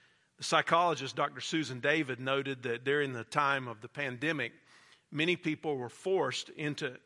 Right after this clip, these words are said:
introspection in a way that they maybe had not been before, at least in a long time,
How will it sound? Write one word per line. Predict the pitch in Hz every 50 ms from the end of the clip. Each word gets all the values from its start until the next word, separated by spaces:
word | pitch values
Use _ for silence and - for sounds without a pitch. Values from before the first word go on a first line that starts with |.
| _ -
introspection | 156 151 - - - 131 - - - - 170 156 - - - - 104 92 101 -
in | - 127 123
a | 117
way | 127 135 139 139 135
that | 117 120 117 - - - - - _ _ _ -
they | 127 120
maybe | 120 127 135 135 135 127 117
had | 117 117 113
not | 127 127 127 - -
been | 139 135 131 123 120
before, | 113 123 - - - 147 143 143 135 123 117
at | 113 120
least | 131 135 139 127 - - - - - - - _ _ -
in | 139 120
a | 113 110
long | 117 120 117 113 110 113
time, | - - 131 117 101 95 95 - -